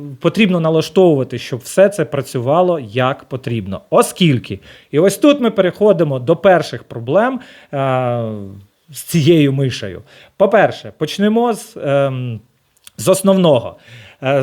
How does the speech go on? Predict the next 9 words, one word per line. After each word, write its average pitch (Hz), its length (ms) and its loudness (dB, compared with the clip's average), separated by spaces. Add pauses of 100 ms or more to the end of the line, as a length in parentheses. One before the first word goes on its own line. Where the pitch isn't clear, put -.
миша 220 680 2 (500)
с-, - 260 -18
одразу 175 540 2
при 143 160 -4
підключенні 190 920 -2 (220)
лагає. 117 500 0 (2000)
Чому? 214 460 4 (480)
Не 139 300 -2
розумію. 156 480 2